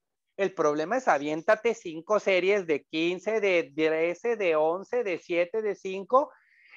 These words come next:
y sigue con la misma resistencia. A ver, digo, cargarla la vas a poder cargar, pero la resistencia tiene mucho que ver. Prácticamente este ejemplo lo podemos ver en las tijeras o en los objetos de máquina simple.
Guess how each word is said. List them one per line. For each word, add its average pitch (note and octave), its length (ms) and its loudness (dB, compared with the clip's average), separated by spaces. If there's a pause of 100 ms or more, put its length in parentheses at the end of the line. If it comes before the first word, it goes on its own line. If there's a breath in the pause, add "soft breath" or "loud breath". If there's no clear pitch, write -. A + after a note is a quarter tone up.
y F3 240 6
sigue D3 420 6
con F#3 160 4
la F#3 120 6
misma G#3 320 6
resistencia. B3 680 4 (120)
A C#3 100 -6
ver, C#3+ 260 0 (580 loud breath)
digo, A3 300 6
cargarla C#3+ 500 6
la B3 120 10
vas E3 180 4
a D3 100 -2
poder C3+ 300 -4
cargar, C3+ 480 -4
pero C#3+ 200 0
la C3+ 200 0
resistencia E3+ 800 -4
tiene F3 220 -2
mucho F#3+ 340 0
que D3+ 140 2
ver. F3+ 220 4 (560 soft breath)
Prácticamente F3 840 2
este D#3+ 240 -2
ejemplo E3+ 440 -2
lo E3 140 0
podemos C#3 380 -4
ver C3+ 120 0
en C3+ 120 -2
las C3+ 160 -6
tijeras E3 440 -2
o C#3+ 100 -2
en C3+ 60 -2
los C3+ 180 -4
objetos D3 400 -8
de D3+ 80 0
máquina C3+ 380 -6
simple. G3 380 -8